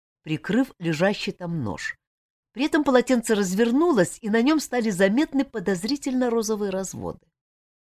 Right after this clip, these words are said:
"Я, конечно, сам виноват", — честно покаялся Мафей, делая вид, будто ничего не заметил. "Не надо было мне на эти дежурства напрашиваться. Все равно там делать нечего, только сидеть и думать.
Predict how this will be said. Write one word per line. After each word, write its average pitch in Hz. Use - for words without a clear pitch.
"Я, 262
конечно, 294
сам 254
виноват", — 147
честно 147
покаялся 139
Мафей, 156
делая 208
вид, 240
будто 160
ничего 196
не 180
заметил. 170
"Не 247
надо 330
было 175
мне 180
на 165
эти 170
дежурства 143
напрашиваться. -
Все -
равно 392
там 185
делать 127
нечего, 135
только 202
сидеть 254
и 170
думать. 131